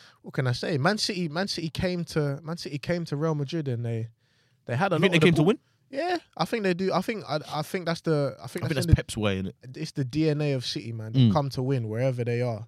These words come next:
Speaker 2: Mm.
Speaker 1: Um, and I, I think, I, I don't know, I don't know about you, man, but do you, do you guys, are you guys still sort of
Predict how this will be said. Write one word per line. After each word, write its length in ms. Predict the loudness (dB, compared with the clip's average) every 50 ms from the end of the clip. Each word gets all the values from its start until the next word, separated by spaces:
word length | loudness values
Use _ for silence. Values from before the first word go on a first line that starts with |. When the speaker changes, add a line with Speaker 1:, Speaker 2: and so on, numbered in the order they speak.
| -2 0
Speaker 2:
Mm. 340 | 2 2 2 2 0 0
Speaker 1:
Um, 320 | 0 0 -2 -2 -4 -6 -8 -6
and 120 | -4 -4
I, 80 | -4 -2 -2
I 120 | -4 -4
think, 500 | -2 0 0 0 0 -2 -8 -14 -18 -18 -20 -20 _ _ _ -20 -20 -20 -20 -20 -20 -20 -20 -12 -4
I, 140 | -4 -2 0 0
I 60 | 2
don't 140 | 2 2 4
know, 140 | 4 4 4
I 80 | 4 2
don't 100 | 2 0
know 60 | 2
about 180 | 2 0 0 2
you, 140 | 0 2
man, 160 | 2 2 2 0
but 280 | -2 -4 -4 -8 -14 -10
do 120 | -8 -8
you, 100 | -6 -6
do 120 | -6 -8
you 80 | -6 -4
guys, 400 | 0 2 2 2 2 0 -4 -8
are 120 | -6 -4
you 140 | -4 -4 -4
guys 260 | -2 -2 -2 -2 -2
still 360 | -4 -4 -2 0 0 0 0 -2
sort 340 | -2 -4 -4 -4 -2 -2
of 360 | 0 0 0 0 -2 -6 -12